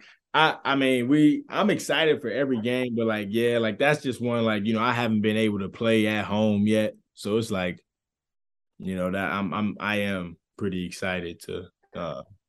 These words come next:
go back home and handle our business in, uh, Allen Fieldhouse.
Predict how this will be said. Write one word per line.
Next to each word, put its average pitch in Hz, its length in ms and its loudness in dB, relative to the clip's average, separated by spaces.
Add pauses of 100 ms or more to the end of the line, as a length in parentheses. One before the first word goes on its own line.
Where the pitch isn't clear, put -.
(180)
go 98 120 -6
back 90 260 -6
home 90 340 -6
and 85 180 -12 (1200)
handle 92 340 -6
our 85 120 -6
business 85 460 -10
in, 85 160 -10
uh, 85 280 -6 (160)
Allen 90 280 -6
Fieldhouse. 85 540 -6